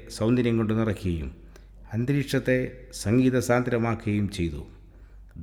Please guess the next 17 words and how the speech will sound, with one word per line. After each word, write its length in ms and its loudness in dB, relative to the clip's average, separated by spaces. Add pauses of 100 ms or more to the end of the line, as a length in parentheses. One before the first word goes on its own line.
ദൈവം 360 4
സ്നേഹമാകുന്നു 680 2 (260)
എന്ന 220 0
നിത്യസത്യം 640 0 (520)
എല്ലാ 340 4
സൃഷ്ടിയിന്മേലും 640 2 (240)
അവൻ 120 -2 (100)
എഴുതി. 260 -4 (1500)
പൂർണ്ണതയുള്ള 600 4 (500)
ദൈവസൃഷ്ടിയെ 680 2 (420)
സാത്താൻ 360 2 (200)
പാപമംഗലമാക്കി. 960 0 (840)
എങ്കിലും 340 2 (520)
അതിന്മേലുള്ള 540 4 (140)
ദൈവത്തിൻ്റെ 440 0
കയ്യെഴുത്ത് 480 2 (240)
ഇപ്പോഴും 340 2